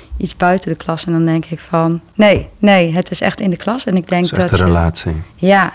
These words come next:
Speaker 1: zeker. Ja, en ik denk dat als je aan zo'n traject begint en je ervaart het, dat je dat ook zeker heel snel gaat weten. Dat je denkt: van, "Dit is het voor mij." Ja.
Speaker 2: Eh, voor mensen die, eh, die starten en, eh, en in die overlevingsstand komen,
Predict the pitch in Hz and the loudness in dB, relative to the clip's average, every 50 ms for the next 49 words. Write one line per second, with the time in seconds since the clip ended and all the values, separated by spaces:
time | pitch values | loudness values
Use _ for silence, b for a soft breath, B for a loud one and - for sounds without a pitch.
0 | - - - - 190 190 185 - - 147 143 147 - _ _ _ _ - 175 151 | -10 -14 -6 -2 -2 -2 -2 -2 -4 -6 -6 -6 -12 _ _ _ _ -8 -6 -6
1 | - - - 156 160 151 - 170 170 170 160 - 170 160 - - 175 156 - - | -4 -4 -4 -4 -4 -4 -2 0 0 0 0 -2 -4 -4 -4 -4 -6 -6 -6 -6
2 | 170 165 170 - 247 _ _ - - 160 165 156 - 165 160 156 156 - - 165 | -6 -6 -6 -8 -10 _ _ -8 -4 -4 -4 -4 -4 -4 -4 -4 -4 -4 -4 -4
3 | 165 160 170 165 - - 165 - - 185 185 190 220 240 - - - - 165 165 | -4 -4 -6 -8 -10 -14 -14 -8 -4 -4 -2 -2 -2 -4 -6 -10 -10 -6 -4 -4
4 | 160 160 156 151 b b b b b b b b - 180 175 170 175 160 - 170 | -2 -4 -4 -6 b b b b b b b b -6 -4 -2 0 0 0 0 0
5 | 175 190 202 - - 196 196 208 - - - _ _ 175 160 165 165 160 - - | 0 0 0 -2 -2 -4 -4 -6 -8 -14 -20 _ _ -10 -6 -6 -6 -6 -6 -8
6 | 156 151 160 156 - - - _ _ _ - 170 165 160 - - - - - - | -6 -6 -6 -6 -8 -12 -20 _ _ _ -10 -8 -8 -8 -10 -16 -20 -20 -16 -12
7 | - 180 170 165 - 165 160 151 147 160 156 - - - 151 147 - 151 151 151 | -8 -6 -6 -6 -4 -4 -4 -2 -2 -4 -6 -6 -8 -8 -8 -8 -6 -6 -8 -6
8 | - 160 156 156 156 - 147 139 151 147 - 147 151 151 147 - - 147 147 139 | -4 -4 -6 -6 -6 -8 -10 -10 -10 -10 -8 -8 -6 -6 -6 -6 -6 -4 -4 -4
9 | 139 - 165 151 - 165 156 - 143 139 - - _ _ _ _ - - - 151 | -4 -4 -6 -6 -4 -8 -8 -8 -10 -12 -14 -18 _ _ _ _ -20 -12 -8 -8
10 | 151 151 151 151 147 - _ _ _ _ _ - 165 160 170 135 95 95 92 95 | -6 -6 -6 -8 -8 -12 _ _ _ _ _ -6 -6 -4 -2 0 0 2 2 2
11 | 95 - - 104 95 95 92 92 - - 98 82 92 92 87 87 87 87 85 87 | 0 0 0 0 2 2 2 2 0 -2 -2 0 0 2 2 2 2 2 2 2
12 | 85 85 85 85 85 80 - - 101 87 85 80 - - - 87 80 - - 82 | 2 0 0 -2 -2 -6 -8 -8 -4 -2 0 2 2 2 2 0 0 0 -4 -4
13 | - 87 85 85 82 82 82 80 80 82 82 90 87 87 85 85 92 90 80 85 | -2 -2 -2 -2 0 0 0 -2 -2 -2 -2 -2 -2 0 0 0 0 0 0 -2
14 | - 95 85 85 85 80 - - 90 - - - 87 85 78 - - - 95 90 | -2 -2 -2 -2 0 2 2 0 0 0 -4 -4 -2 -2 -4 -6 -6 -4 0 0
15 | 90 92 104 117 131 | 0 0 0 -2 -4